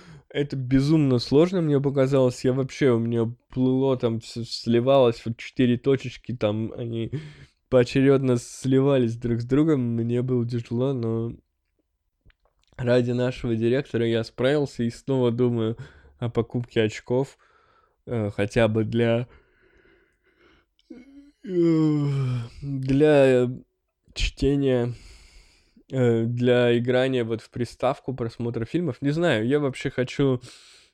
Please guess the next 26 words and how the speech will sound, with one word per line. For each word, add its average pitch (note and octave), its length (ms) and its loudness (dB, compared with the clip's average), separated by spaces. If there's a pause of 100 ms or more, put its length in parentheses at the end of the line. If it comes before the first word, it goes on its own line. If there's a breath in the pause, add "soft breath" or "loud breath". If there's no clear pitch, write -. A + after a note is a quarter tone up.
(100)
э, A#2+ 520 0 (1600)
сходить C3+ 580 -2
к A#2+ 280 4
настоящему A#2+ 640 2
окулисту. E3 440 0
Ну, C#3 140 0
то D3 80 0
есть C3 120 -2
там B2+ 360 -2 (240)
при C3+ 140 0
покупке C#3 480 -2
очков F3+ 400 -4
есть B2+ 240 -4
вариант, B2+ 580 -2
э, A2+ 320 2
у A2+ 520 -4
некоторых, B2 720 -6 (580 loud breath)
э, B2 360 -2
центров, D3 420 0
продающих B2 580 -2
очки, - 300 -4
есть, C3+ 540 -2
э, A#2+ 200 0
непосредственно A#2+ 1200 -2 (480)
в B2 280 -2
этом A2+ 420 -4